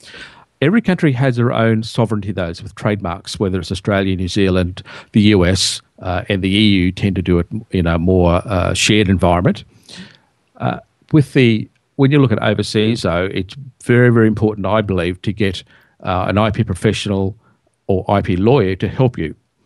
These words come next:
Uh, in Australia, this, the process is, uh, a bit simpler, and, and same with, in, uh, with New Zealand as well. So the process is not too hard, but when you multiply the forty-five categories in Australia, for example, with the other countries and how they do things,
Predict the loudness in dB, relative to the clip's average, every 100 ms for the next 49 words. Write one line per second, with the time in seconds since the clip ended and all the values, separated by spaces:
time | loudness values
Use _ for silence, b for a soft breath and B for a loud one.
0 | b b b -8 -2 -2 0 0 2 2
1 | 0 -4 -8 -8 -2 -2 -2 -8 -10 -14
2 | -14 -8 -8 -6 -8 -4 -4 0 0 0
3 | -4 -10 -16 -8 -6 -2 0 2 0 -2
4 | -4 -4 -4 -4 -4 -4 -2 -2 2 2
5 | 2 0 2 2 2 -4 -6 -2 -2 -2
6 | -2 -2 -2 -4 -6 -4 -4 -2 -2 -2
7 | -4 -4 -6 -20 -8 -4 -2 0 0 -2
8 | -2 0 2 0 -4 b b b -2 2
9 | 2 2 -2 0 -2 0 -2 -4 -8 -4
10 | 0 0 2 -2 -2 -4 -4 -6 -6 -6
11 | -6 -2 -2 -2 -2 -2 0 -2 -2 -4
12 | -2 0 2 0 0 -4 -4 -6 -6 -10